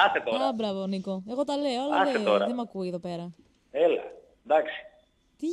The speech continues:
Speaker 2: γίνεται, ρε, φίλε, τι, τι
Speaker 1: Η
Speaker 2: πετύχει;
Speaker 1: χρονιά του μπάσκετ είναι πολύ απαιτητική. Μπορεί να αργεί να ξεκινήσει, όπως σωστά επισημαίνει ο συνάδελφος. Έχει δίκιο.
Speaker 2: Ε, ναι,
Speaker 1: Ότι
Speaker 2: εντάξει.
Speaker 1: ξεκινάει λίγο αργά. Ωστόσο, όταν ξεκινάει και μέχρι να τελειώσει, είναι πάρα πολύ απαιτητική. Είναι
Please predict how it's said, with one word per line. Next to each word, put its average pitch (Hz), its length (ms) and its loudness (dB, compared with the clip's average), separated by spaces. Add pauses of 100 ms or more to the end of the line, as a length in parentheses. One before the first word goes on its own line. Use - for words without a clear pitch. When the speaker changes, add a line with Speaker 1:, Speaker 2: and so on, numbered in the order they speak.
Speaker 2:
γίνεται, 247 280 -6
ρε, 196 100 -6
φίλε, 190 180 -10
τι, 302 100 -4
τι 311 40 0
Speaker 1:
Η 262 60 -6
Speaker 2:
πετύχει; 226 300 -2
Speaker 1:
χρονιά 135 240 8
του 185 100 4
μπάσκετ 175 260 6
είναι 190 140 2
πολύ 165 160 8
απαιτητική. 135 400 4
Μπορεί 143 240 8
να 180 80 8
αργεί 165 200 4
να - 60 8
ξεκινήσει, 160 360 0
όπως 160 160 0
σωστά 170 240 4
επισημαίνει 131 340 -6
ο - 40 -12
συνάδελφος. 113 440 0 (360)
Έχει 120 220 -8
δίκιο. 139 220 2
Speaker 2:
Ε, 170 220 -4
ναι, 277 40 -6 (120)
Speaker 1:
Ότι 311 80 -2
Speaker 2:
εντάξει. 214 120 -8
Speaker 1:
ξεκινάει 139 360 2
λίγο 135 180 6
αργά. 120 220 8 (560)
Ωστόσο, 196 340 6 (100)
όταν 196 180 4
ξεκινάει 185 360 4
και 170 120 2
μέχρι 185 160 0
να - 80 4
τελειώσει, 160 400 2 (580)
είναι - 220 -2
πάρα 202 180 8
πολύ 185 120 2
απαιτητική. 180 440 -4 (380)
Είναι 180 260 -2